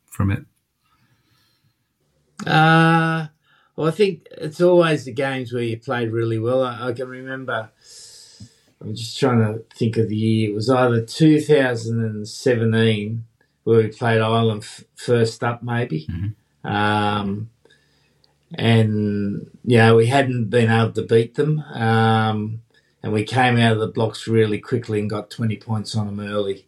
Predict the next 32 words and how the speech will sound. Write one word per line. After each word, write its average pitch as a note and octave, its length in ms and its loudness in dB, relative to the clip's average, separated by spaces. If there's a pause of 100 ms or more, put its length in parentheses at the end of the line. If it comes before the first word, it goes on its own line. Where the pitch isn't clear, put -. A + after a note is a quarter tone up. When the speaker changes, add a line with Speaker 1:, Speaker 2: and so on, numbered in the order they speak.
(140)
Speaker 2:
and G#2 180 -8
played G#2+ 300 4
some G#2 180 -2
really G#2 300 4
good F#2+ 140 0
rugby G2+ 340 -2
that G2+ 260 -6
day. G2+ 240 -10 (920)
I B2 80 2
think B2+ 160 6
any C#3 260 6
of A#2+ 100 6
those G#2+ 280 4
games A2 400 4
against, G#2 440 0
you G#2 80 -2
know, F#2+ 300 -4 (500)
France A2 520 2
and A2+ 100 -10
Ireland G#2+ 420 -4
are G2+ 120 -4
always G#2 340 0
the G2 120 -10
highlights G#2 560 -2
where G#2 100 0
you G2 160 -2
gotta F#2+ 160 2
play G2+ 340 -2
well G2 200 -6
to F#2+ 60 -14
beat G2 260 -10
'em. F#2+ 140 -16